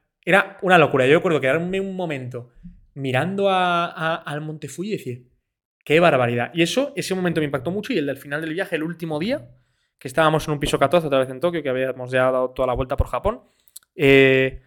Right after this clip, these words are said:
el último día estábamos en un piso trece o catorce, en ese último hotel que estábamos, y veía el atardecer perfecto. Nos había hecho unos malos días anteriormente de cojones.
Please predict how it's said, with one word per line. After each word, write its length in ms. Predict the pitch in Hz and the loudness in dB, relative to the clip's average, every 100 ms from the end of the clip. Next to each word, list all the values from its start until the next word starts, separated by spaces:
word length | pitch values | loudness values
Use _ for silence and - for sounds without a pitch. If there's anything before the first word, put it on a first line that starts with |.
| _ _ - | _ _ -4
el 180 | 139 | 0
último 300 | 160 160 160 151 | 0 0 2 4
día 140 | 214 | 6
estábamos 340 | 156 151 143 | 6 4 0
en 60 | 135 | -2
un 100 | 139 | -4
piso 320 | - 131 123 | -2 -2 0
trece 420 | 123 185 - 311 - | 0 0 0 -8 -8
o 80 | 127 | -10
catorce, 520 | 127 127 214 - 247 156 | -6 -6 -6 -6 -6 -8
en 80 | |
ese 180 | 139 - | -10 -8
último 260 | 151 151 147 | -6 -6 -6
hotel 180 | 143 156 | -6 -8
que 80 | |
estábamos, 540 | 143 196 254 311 - _ _ _ _ _ _ | -8 -8 -8 -10 -16 _ _ _ _ _ _
y 100 | 147 | -4
veía 180 | 135 165 | 0 2
el 40 | |
atardecer 400 | 170 143 127 - | 2 2 0 -2
perfecto. 440 | - 123 127 123 117 | -4 -8 -12 -12 -16
Nos 120 | 123 | -6
había 120 | 151 | -4
hecho 180 | 170 175 | -4 -6
unos 180 | 160 147 | -8 -6
malos 240 | 151 147 | -4 -4
días 240 | 139 170 139 | -4 -6 -6
anteriormente 540 | 135 139 139 170 175 | -6 -6 -6 -8 -8
de 100 | 135 | -10
cojones. 440 | - - 113 - | -10 -14 -16 -18